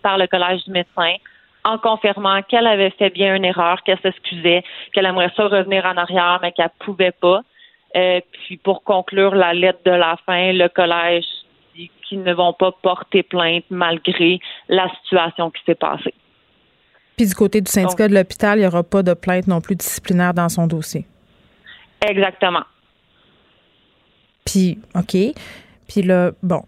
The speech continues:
Speaker 2: euh, docteur Aubin vous écrit une lettre dans laquelle, euh, elle s'excuse. Comment, comment vous êtes senti quand vous l'avez lue, cette lettre-là ?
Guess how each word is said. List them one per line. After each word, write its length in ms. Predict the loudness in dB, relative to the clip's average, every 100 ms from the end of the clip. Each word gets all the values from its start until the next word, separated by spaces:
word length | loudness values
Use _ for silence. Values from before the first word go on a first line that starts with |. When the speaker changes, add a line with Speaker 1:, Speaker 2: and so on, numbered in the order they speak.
| _
Speaker 2:
euh, 140 | -8 -4
docteur 360 | -4 0 2
Aubin 260 | 2 2 2
vous 160 | 2
écrit 220 | 0 2 2
une 120 | 4
lettre 180 | 4 2
dans 120 | 2
laquelle, 420 | 0 0 2 4
euh, 160 | 4 2 -2
elle 100 | -6
s'excuse. 520 | -2 -4 -2 0 0 2
Comment, 380 | 0 2 2
comment 260 | 2 2 2
vous 180 | 2 0
êtes 120 | 0
senti 240 | 0 -4 0
quand 140 | 0
vous 120 | 2
l'avez 240 | 2 2 2
lue, 100 | 0
cette 180 | 0
lettre-là ? 300 | -2 -2 -2